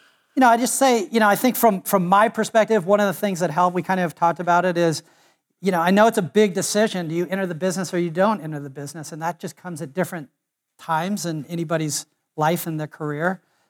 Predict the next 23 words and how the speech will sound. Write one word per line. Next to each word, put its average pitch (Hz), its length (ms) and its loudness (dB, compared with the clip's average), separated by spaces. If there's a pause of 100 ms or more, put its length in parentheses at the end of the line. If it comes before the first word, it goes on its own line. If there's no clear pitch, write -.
But 180 100 0
I 180 60 4
think 214 180 0
it 196 100 4
is 185 180 4
worth 175 320 0
making 170 240 -6
sure 170 180 -4
that 160 80 -4
you're 156 100 -10
spending 170 300 -12
that 147 180 -12
time 165 340 -10
around 156 260 -4
those 139 160 -8
expectations 139 800 -12
and 143 100 -16
clearly 220 380 0
defining 165 480 0
what 160 180 0
that 156 180 0
role 151 340 0
is, 113 340 -14